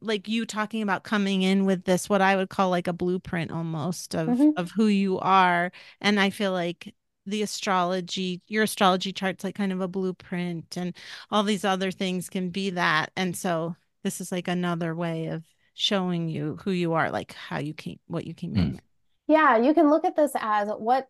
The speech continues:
Speaker 2: the Enneagram specifically, if you wanna look at it from the blueprint perspective,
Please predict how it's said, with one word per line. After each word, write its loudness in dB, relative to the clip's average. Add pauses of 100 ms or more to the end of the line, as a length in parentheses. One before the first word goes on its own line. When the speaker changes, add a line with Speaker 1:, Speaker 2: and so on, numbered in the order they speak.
Speaker 2:
the -6
Enneagram 2
specifically, 2
if -4
you 0
wanna 4
look 0
at 4
it -2
from -4
the -2
blueprint -2
perspective, 0